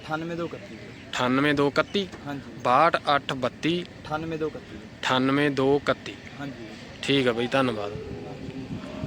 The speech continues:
Speaker 2: ਲਓ ਵੀ ਦੋਸਤੋ, ਇਸ ਨੰਬਰ 'ਤੇ ਤੁਸੀਂ ਬਾਈ ਨਾਲ ਕੰਟੈਕਟ ਕਰ ਸਕਦੇ ਹੋ। ਜੇ ਮੱਝ ਪਸੰਦ ਆਉਂਦੀ ਆ ਤੇ ਮੰਡੀ ਦੇ ਉੱਤੇ ਵਿਕ ਵੀ ਸਕਦੀ ਆ ਤੇ ਘਰੇ ਵੀ ਪਸ਼ੂ ਹੁੰਦੇ ਆ,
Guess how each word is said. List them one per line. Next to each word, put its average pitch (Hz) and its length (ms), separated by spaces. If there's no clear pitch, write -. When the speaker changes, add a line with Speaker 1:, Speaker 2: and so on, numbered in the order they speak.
Speaker 2:
ਲਓ 123 80
ਵੀ 131 80
ਦੋਸਤੋ, 139 260
ਇਸ 139 80
ਨੰਬਰ 135 220
'ਤੇ 131 60
ਤੁਸੀਂ 131 160
ਬਾਈ 127 140
ਨਾਲ 127 120
ਕੰਟੈਕਟ 123 380
ਕਰ 117 180
ਸਕਦੇ 117 280
ਹੋ। 127 60
ਜੇ 127 140
ਮੱਝ 127 220
ਪਸੰਦ 120 360
ਆਉਂਦੀ 127 280
ਆ 135 80
ਤੇ 135 80
ਮੰਡੀ 127 340
ਦੇ 131 60
ਉੱਤੇ 131 220
ਵਿਕ 120 240
ਵੀ 131 100
ਸਕਦੀ 139 420
ਆ 139 120
ਤੇ 120 300
ਘਰੇ 143 180
ਵੀ 135 100
ਪਸ਼ੂ 135 300
ਹੁੰਦੇ 135 300
ਆ, 127 80